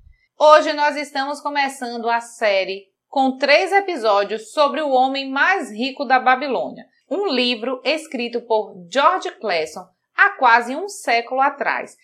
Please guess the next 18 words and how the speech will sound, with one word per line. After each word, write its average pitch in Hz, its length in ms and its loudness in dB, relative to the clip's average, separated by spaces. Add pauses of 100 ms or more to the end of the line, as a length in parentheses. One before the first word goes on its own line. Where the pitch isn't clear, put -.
(140)
Estamos 403 400 -2
dividindo 254 720 -4 (180)
essa 294 500 0
obra 226 460 0
em 277 200 -8
três 269 360 0
episódios 214 680 -2
que 285 160 -8
são 185 280 -8
Seis 392 400 -2
Soluções 302 580 -4
para 208 220 0
a 202 100 -8
Falta 320 360 0
do 302 140 -8
Dinheiro, 226 760 -6
As 220 360 0
Cinco 359 280 -6